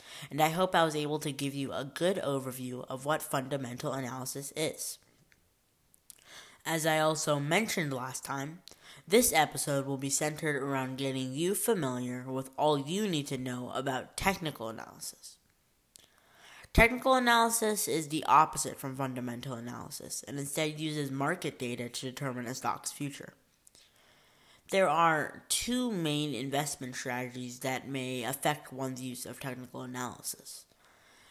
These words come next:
The first one is what is known as the buy and hold investment strategy. This is where an investor buys a share in a company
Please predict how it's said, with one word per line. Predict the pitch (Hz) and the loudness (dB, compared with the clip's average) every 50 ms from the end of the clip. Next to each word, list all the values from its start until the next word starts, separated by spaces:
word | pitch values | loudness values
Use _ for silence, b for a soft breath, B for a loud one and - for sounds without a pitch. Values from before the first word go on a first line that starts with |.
| b b b | b b b
The | - 165 | -8 -8
first | 165 - 202 220 233 196 - - | -4 0 2 2 2 0 -2 -4
one | 156 147 143 139 139 143 143 147 - | -4 -4 -4 -4 -6 -8 -10 -12 -10
is | - 147 143 151 | -10 -8 -8 -4
what | 143 156 156 | -2 -2 -2
is | 160 156 147 143 | -2 -2 -4 -4
known | 143 139 139 139 135 107 | -4 -2 -2 -2 -2 -4
as | 120 131 131 | -4 -4 -4
the | - 143 | -4 -6
buy | 131 - - 127 127 131 143 | -6 -4 -4 -2 -2 0 -2
and | 147 131 113 120 131 | -2 -4 -6 -8 -10
hold | 135 - 139 131 131 123 - | -10 -8 -6 -6 -4 -4 -6
investment | 120 123 131 123 131 131 - - 113 90 - | -6 -8 -6 -6 -6 -6 -8 -10 -10 -12 -16
strategy. | - - 80 71 - - - - - - _ _ _ _ _ - - B B B B B B B B B B | -14 -14 -14 -14 -16 -18 -20 -20 -20 -20 _ _ _ _ _ -20 -20 B B B B B B B B B B
This | B 170 165 190 | B -2 0 0
is | 202 175 156 | 0 0 0
where | 160 160 151 147 143 139 131 | 0 0 2 2 2 0 -2
an | 107 123 131 | -2 -4 -4
investor | 135 127 127 131 127 127 - - 123 123 120 120 - - _ _ - | -4 -4 -4 -4 -6 -6 -8 -8 -8 -8 -8 -8 -12 -20 _ _ 6
buys | 156 156 165 180 180 156 143 | 8 10 10 10 10 8 4
a | 131 | -2
share | - - - 127 120 120 | -2 -2 -4 -4 -4 -6
in | 117 120 | -8 -10
a | 117 | -12
company | - - 123 120 123 117 120 127 143 160 | -12 -12 -14 -12 -10 -8 -8 -8 -8 -10